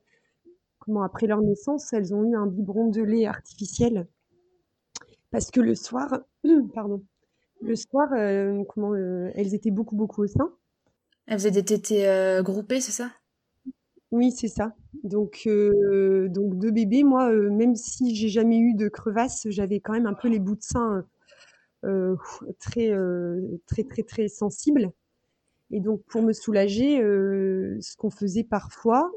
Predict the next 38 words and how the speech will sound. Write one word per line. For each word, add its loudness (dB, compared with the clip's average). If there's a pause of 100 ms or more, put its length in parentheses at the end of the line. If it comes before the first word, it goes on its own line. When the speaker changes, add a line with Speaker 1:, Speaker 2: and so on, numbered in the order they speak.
Speaker 1:
et -2
ce -8
qu'on -2
a 0
fini 0
par -4
faire -4
ap-, -6 (160)
ensuite -8
de -2
manière -2
systématique, -6 (320)
c'est -8
qu'on -4
leur -2
donnait 2
un 0
biberon -2
de 0
lait, 2
euh, -2 (540)
artificiel -2
parce -6
que, -2
bah, -4
j'avais, -6 (560)
je -12
trouvais -2
pas -2
le 0
temps -2
de 0
tirer -6
mon 0
lait 0
de -6
toute -14
façon. -8